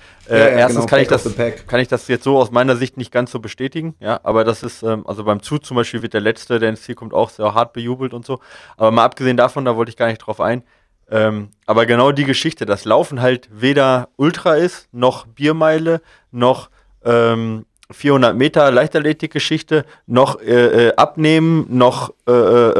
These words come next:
Speaker 2: äh, weiß ich nicht, einfach nur Stress wegkriegen, ähm, oder Marathon-Bestzeit, sondern Laufen ist ja eigentlich die Bewegung, die man lieben, liebt, so, und, äh, alleine quasi, mal abgesehen, ob man Anerkennung dafür kriegt oder keine Anerkennung dafür kriegt, ähm,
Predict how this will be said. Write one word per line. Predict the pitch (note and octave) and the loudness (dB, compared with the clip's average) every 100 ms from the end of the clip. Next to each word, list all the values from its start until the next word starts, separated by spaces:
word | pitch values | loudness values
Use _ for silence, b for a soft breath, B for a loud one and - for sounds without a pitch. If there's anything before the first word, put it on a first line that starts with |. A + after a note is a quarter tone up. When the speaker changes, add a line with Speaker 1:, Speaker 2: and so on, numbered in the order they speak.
| A#2 | 4
Speaker 2:
äh, | A2+ | 4
weiß | C3 | 2
ich | A#2 | 2
nicht, | G#2+ - | 0 2
einfach | B2+ B2+ A#2+ | 2 2 2
nur | B2 | 2
Stress | A2+ - D3+ - | 2 2 0 2
wegkriegen, | D3+ - D3 D3 D3 B B B B | -2 0 -2 0 -4 B B B B
ähm, | A#2+ A#2+ A#2 A#2 | 4 4 4 2
oder | - B2 A#2+ | 4 6 6
Marathon-Bestzeit, | B2 C#3 D3 D3 C3 C3+ - C#3 B2+ | 6 4 4 2 2 0 0 2 2
sondern | - A2 A2+ | 2 4 6
Laufen | A2 A#2+ C3+ B2 | 6 6 4 2
ist | A#2 | 4
ja | B2 | 4
eigentlich | F2 C3 A#2+ | 4 2 0
die | - | 0
Bewegung, | B2 A2+ B2+ C#3 B2+ A2+ | 2 4 6 6 4 4
die | A2 | 2
man | G#2+ G#2 | 2 2
lieben, | A2 A2+ A2+ - _ _ | 0 0 -2 -4 _ _
liebt, | A2 B2+ E3 - | -2 0 0 -6
so, | _ C#3 E3 | _ 2 2
und, | - A#2 A#2+ - _ _ _ _ - | 2 0 0 -2 _ _ _ _ -2
äh, | - A2+ A2+ - B B | 2 4 4 0 B B
alleine | F#2+ G#2+ C3 C#3+ C3+ | 2 6 6 6 4
quasi, | - C3 B2 B2 - | 4 4 6 2 2
mal | G2+ A#2 | 2 4
abgesehen, | B2 C3+ C3 | 4 2 2
ob | A#2+ - | 4 2
man | B2+ | 0
Anerkennung | - D3 C#3+ C#3 C#3 C3+ | 2 4 4 2 2 4
dafür | B2 - | 2 2
kriegt | B2 C3+ A#2+ | -2 -2 0
oder | B2 | 2
keine | A2+ - D3+ C3+ | 2 2 2 2
Anerkennung | - G#2+ - A#2 A2+ | 2 2 0 0 2
dafür | A2 - A2+ | 0 -2 -4
kriegt, | - B2 _ b b b b | -2 -4 _ b b b b
ähm, | A2 A2 G#2+ G#2+ | 2 4 2 0